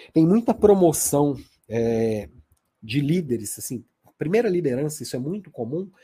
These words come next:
que às vezes a pessoa é uma boa executora individualmente. Tem gente que trabalha fechadinha, individual,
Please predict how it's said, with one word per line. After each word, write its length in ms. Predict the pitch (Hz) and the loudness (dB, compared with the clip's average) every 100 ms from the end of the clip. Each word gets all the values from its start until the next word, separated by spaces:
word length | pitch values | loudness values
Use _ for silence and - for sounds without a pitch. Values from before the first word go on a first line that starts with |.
| - - | -20 -8
que 60 | 143 | -4
às 120 | 139 | -2
vezes 140 | 175 | -2
a 40 | 190 | -4
pessoa 380 | 180 - 180 180 | -6 -4 -4 -2
é 20 | |
uma 60 | 170 | -2
boa 300 | 147 208 208 | 0 0 0
executora 680 | 175 175 170 - 165 190 | -4 -8 -12 -4 -2 -2
individualmente. 1000 | 190 175 160 175 196 190 131 87 - - _ _ _ _ | -4 -6 -6 -6 -6 -6 -8 -12 -18 -20 _ _ _ _
Tem 180 | 247 269 | -6 -6
gente 220 | 208 - | -6 -10
que 80 | - | -10
trabalha 440 | 139 135 131 160 - _ _ _ _ _ _ _ _ _ _ | -6 -4 -4 -6 -10 _ _ _ _ _ _ _ _ _ _
fechadinha, 640 | 123 123 107 110 180 196 - | -4 -2 -2 -2 -4 -6 -8
individual, 720 | 123 104 104 92 95 127 185 | -8 -6 -6 -4 0 0 0